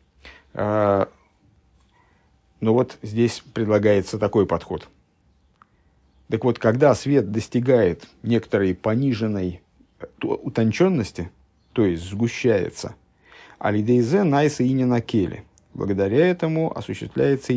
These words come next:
идея сосуда. Вецимцум зе найса бера эйр, и этот свет осуществляя, реализуется, э,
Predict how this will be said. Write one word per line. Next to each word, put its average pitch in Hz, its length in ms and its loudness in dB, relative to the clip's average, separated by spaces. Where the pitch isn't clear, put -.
идея 127 560 -2
сосуда. 117 560 -6
Вецимцум 170 680 0
зе 143 240 2
найса 147 480 0
бера 123 520 0
эйр, 104 400 -2
и 139 220 0
этот 151 380 0
свет 139 520 0
осуществляя, 104 640 -2
реализуется, 117 1000 -2
э, 85 100 -8